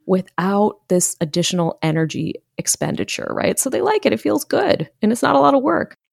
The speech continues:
And we like it, again, as parents often, 'cause sometimes it's when we need to get on a call for work, when we just need a break, you know?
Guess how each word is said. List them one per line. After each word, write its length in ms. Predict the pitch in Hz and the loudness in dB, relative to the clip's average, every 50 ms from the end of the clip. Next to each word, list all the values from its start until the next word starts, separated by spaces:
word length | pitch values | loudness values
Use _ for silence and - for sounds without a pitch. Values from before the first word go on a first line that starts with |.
| _ _ _ - | _ _ _ 0
And 200 | 180 202 190 180 | 2 4 4 4
we 160 | 208 240 254 | 4 4 4
like 240 | 262 269 262 254 269 | 4 4 2 2 2
it, 80 | 240 | 2
again, 520 | 233 185 - 165 165 170 180 185 196 202 - - | 0 0 0 0 2 2 2 2 2 0 0 -2
as 280 | 180 170 170 156 - - _ _ - | -2 0 0 0 -2 -4 _ _ -12
parents 400 | - - 190 202 214 214 214 220 | -6 -2 0 2 2 2 2 2
often, 340 | 208 202 - - 220 208 | 0 0 2 0 0 0
'cause 160 | 208 190 180 - | 0 0 0 0
sometimes 480 | - 196 208 226 233 240 240 226 - | -2 -2 0 2 2 2 2 2 0
it's 260 | - 196 190 - - - _ - - - _ _ _ _ _ | -2 -4 -4 -4 -8 -16 _ -20 -20 -20 _ _ _ _ _
when 160 | - 180 196 | 0 2 4
we 120 | 208 220 220 | 4 4 4
need 160 | 220 226 220 | 4 2 0
to 60 | - | 0
get 120 | 214 220 220 | -2 -2 0
on 100 | 214 214 | 0 0
a 60 | 208 | -2
call 280 | 208 - 202 220 226 220 | -2 0 2 2 2 2
for 180 | - 226 220 | 0 -4 -4
work, 380 | 202 202 220 233 226 214 - - | -2 -2 -2 -2 -2 -4 -6 -6
when 180 | - 175 190 202 | -4 -2 -2 -2
we 120 | 202 202 | -2 -4
just 280 | 196 - 190 - - - | -4 -6 -6 -6 -4 0
need 160 | 202 214 214 | 0 0 0
a 80 | 208 190 | 0 -2
break, 720 | - _ - - 185 202 214 214 190 - - - - _ _ | -6 _ -12 -6 -4 -2 0 0 0 -2 -4 -12 -20 _ _
you 100 | - 185 | 0 0
know? 400 | 165 156 151 170 180 202 233 233 | 2 2 2 2 2 0 0 -2